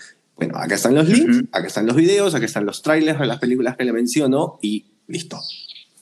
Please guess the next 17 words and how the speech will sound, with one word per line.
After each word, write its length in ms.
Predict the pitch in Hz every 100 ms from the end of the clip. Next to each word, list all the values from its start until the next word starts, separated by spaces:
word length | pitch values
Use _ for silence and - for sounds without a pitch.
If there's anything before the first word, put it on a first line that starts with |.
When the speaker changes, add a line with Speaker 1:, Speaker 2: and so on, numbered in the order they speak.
| _ _ _ _ - - - - - - _ - - - -
Speaker 1:
Listo, 640 | 196 180 170 156 - -
compadre, 520 | 151 170 165 151 131 -
vámonos 380 | 175 180 180
por 200 | 175 156
la 200 | 139 131
parte 320 | 160 156 160 170
final, 500 | 151 131 151 131 113
que 140 | 113
son 180 | 147 143
los 180 | 139 143
cambios. 360 | 151 131 110
¿Qué 140 | - 139
cambios 320 | 151 151 151
has 80 | 147
planificado? 880 | 156 143 127 117 131 135 85 85 - _ _ _ _ _ _ _
Speaker 2:
Esta 240 | - - 120
metodología 1160 | 120 110 104 95 98 - 147 143 113 113 -